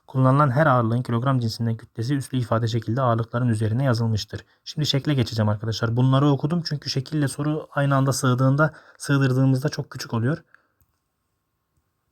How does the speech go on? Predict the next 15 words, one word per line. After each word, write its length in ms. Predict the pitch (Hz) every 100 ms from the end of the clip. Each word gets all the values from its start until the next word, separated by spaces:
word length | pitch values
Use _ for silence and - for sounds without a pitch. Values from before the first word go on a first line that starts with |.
| _ - _ _ - - _ -
Zeynep 320 | 135 156 165
terazinin 380 | 151 147 143 160
sol 220 | - 156
kefesine 420 | - 127 - 131
paketi, 540 | - 117 113 - 160 - _
sağ 240 | - 156
kefesine 420 | 151 131 123 147 156
iki 200 | 131 151
tane 240 | 139 123
mavi, 320 | 117 110 123
bakın 240 | 117 131 123
bundan 200 | 127 127
iki 160 | 123
tane 240 | 135 120 110
koyuyormuş. 580 | 110 107 104 107 139